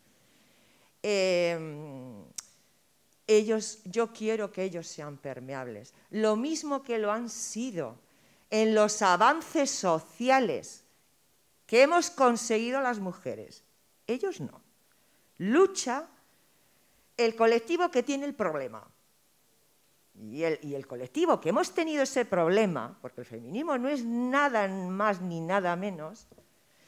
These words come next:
que desaparezca el rol de género, creo yo. Y simplemente nacerán hombres y mujeres, pero no habrá ningún tipo de discriminación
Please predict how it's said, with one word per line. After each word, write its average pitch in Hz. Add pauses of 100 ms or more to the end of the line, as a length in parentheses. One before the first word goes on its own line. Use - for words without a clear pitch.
(220)
que 233
desaparezca 220
el 233
rol 262
de 226
género, 185 (1400)
creo 151
yo. 196 (1500)
Y 254
simplemente 359 (1200)
nacerán 214
hombres 214
y 302
mujeres, 285 (560)
pero 214
no 233
habrá 285
ningún 277
tipo 262
de 254
discriminación 233